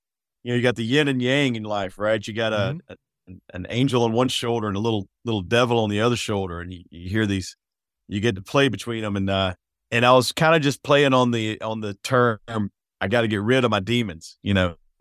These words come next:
Speaker 1: I got, <laughs> and I was trying to be opposite. I was like, "Huh, as long as I can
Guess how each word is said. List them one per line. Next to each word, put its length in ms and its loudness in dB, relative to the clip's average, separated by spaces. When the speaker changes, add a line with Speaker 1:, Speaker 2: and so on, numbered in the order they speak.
Speaker 1:
I 80 -4
got, 240 2
<laughs> 580 -20
and 120 0
I 60 4
was 100 0
trying 280 4
to 60 -2
be 400 0
opposite. 500 0
I 60 -2
was 100 -4
like, 240 -2
"Huh, 280 -2
as 100 -6
long 240 4
as 60 2
I 120 6
can 260 -4